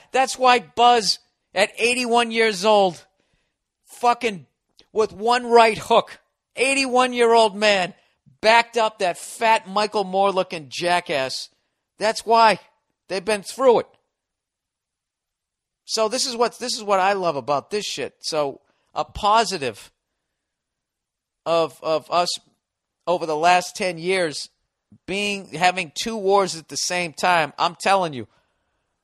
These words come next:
we got some of, we got some badass movie stars coming our way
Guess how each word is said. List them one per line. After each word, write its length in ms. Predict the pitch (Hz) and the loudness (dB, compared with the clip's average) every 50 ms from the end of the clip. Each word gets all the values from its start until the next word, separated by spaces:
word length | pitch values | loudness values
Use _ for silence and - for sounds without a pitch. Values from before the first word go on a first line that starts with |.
| _ _ _ _ | _ _ _ _
we 140 | - 180 185 | -10 -8 -4
got 240 | 160 202 196 190 - | 0 0 0 0 0
some 260 | - - 196 180 175 | -2 -2 -2 -2 -2
of, 140 | 170 160 131 | -4 -6 -8
we 120 | 131 - | -10 -6
got 200 | - 208 196 190 - | -2 0 0 0 0
some 260 | - - 165 135 117 _ | -2 -2 -4 -6 -6 _
badass 520 | 170 165 170 170 170 170 170 165 - - | -2 0 0 0 0 0 0 -2 -2 -6
movie 260 | - 170 165 151 156 | -8 -8 -8 -8 -8
stars 380 | 139 - - 156 143 135 127 - | -8 -8 -6 -4 -4 -4 -4 -6
coming 300 | - - 160 151 151 143 | -6 -6 -6 -6 -4 -4
our 140 | 139 139 135 | -2 -2 -2
way 300 | 135 143 143 135 123 | 0 0 0 0 -2